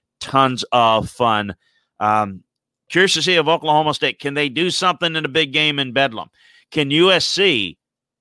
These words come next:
get it done against Utah? Will they have some issues trying to fall behind? I don't know if they come back on Utah. That's gonna be interesting. Over in the N F L, Arizona, Seattle, Thursday night.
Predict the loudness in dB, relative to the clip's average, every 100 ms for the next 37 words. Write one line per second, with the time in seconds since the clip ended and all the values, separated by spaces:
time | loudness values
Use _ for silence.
0 | _ _ _ 0 0 0 -2 0 -2 -4
1 | -6 -6 -2 -2 0 2 2 0 -6 0
2 | 0 2 0 2 0 0 -4 -2 -2 -2
3 | -4 -4 -4 0 0 -2 -2 -2 -2 -4
4 | -10 _ _ _ _ _ _ _ _ _
5 | _ _ _ _ 0 2 4 2 0 0
6 | -4 -6 -4 -4 -4 -4 -6 -4 0 0
7 | -2 -8 -10 -8 -4 -4 -4 -6 -8 -8
8 | -6 -8 -8 -8 -2 0 0 0 2 2
9 | 2 2 4 4 0 _ _ _ _ _
10 | _ -4 2 4 4 2 0 0 -2 0
11 | 2 2 0 -2 -2 0 0 -4 -8 -4
12 | -4 -4